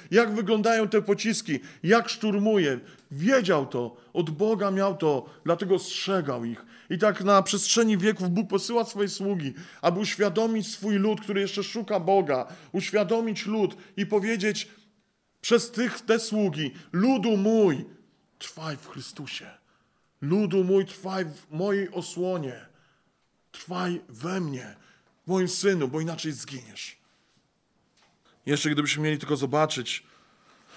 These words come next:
to, co Bóg powiedział i czego my możemy też być dowodem, to jeszcze tylko otwórzmy na sam koniec pierwszą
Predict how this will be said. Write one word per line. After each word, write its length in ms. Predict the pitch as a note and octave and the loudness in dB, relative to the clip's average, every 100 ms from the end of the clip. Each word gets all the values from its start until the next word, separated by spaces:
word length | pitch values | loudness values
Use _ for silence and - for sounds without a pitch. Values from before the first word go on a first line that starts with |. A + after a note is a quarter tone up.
| - - _ _ _ _ - - | -20 -20 _ _ _ _ -20 -4
to, 100 | E3 | -2
co 160 | D#3+ D3 | 0 2
Bóg 180 | D#3+ D#3+ | 0 0
powiedział 640 | C#3+ D3 C#3 C#3 C#3 C3 - _ _ _ _ _ _ _ _ | -2 0 2 2 0 -2 -12 _ _ _ _ _ _ _ _
i 60 | - | -8
czego 200 | - C#3 | -2 0
my 100 | C#3 | 0
możemy 320 | C3+ C3+ C#3 | 0 0 0
też 180 | D3 B2+ | 0 -2
być 180 | C3 A#2 | -2 0
dowodem, 480 | C3+ C3 D3 B2+ A#2+ | 2 4 2 0 -2
to 80 | |
jeszcze 180 | C3+ - | -4 -4
tylko 200 | C3+ D3+ | -2 0
otwórzmy 380 | C#3+ D#3+ C#3+ C#3+ | 0 -2 -4 -4
na 80 | C3 | -2
sam 180 | C#3+ C3 | -2 -2
koniec 360 | D3 C#3 B2 | 0 0 -2
pierwszą 440 | - C#3 C3+ C3 | 0 -2 0 -4